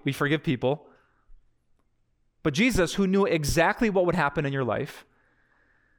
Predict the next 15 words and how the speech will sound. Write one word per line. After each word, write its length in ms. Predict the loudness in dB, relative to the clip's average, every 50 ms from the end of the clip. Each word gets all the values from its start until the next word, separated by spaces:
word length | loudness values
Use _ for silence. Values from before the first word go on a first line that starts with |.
| _ _ _ _ _ _ _ _ _ _ _ -4
the 120 | 0 0 2
Jesus 380 | 2 2 2 2 0 0 0
who 100 | 2 2
knew 100 | 2 2
the 140 | 2 2 0
name 560 | 0 0 0 0 2 2 2 2 2 2 0
of 260 | 0 2 2 0 0
the 80 | 0 -2
person 360 | 0 0 -2 0 0 0 0
who 100 | 2 2
would 100 | 2 2
hurt 260 | 2 -2 -4 -2 -2
you 60 | -2 -2
the 80 | -2
most, 520 | -2 -2 -2 -4 -4 -6 -10 -16 -18 -20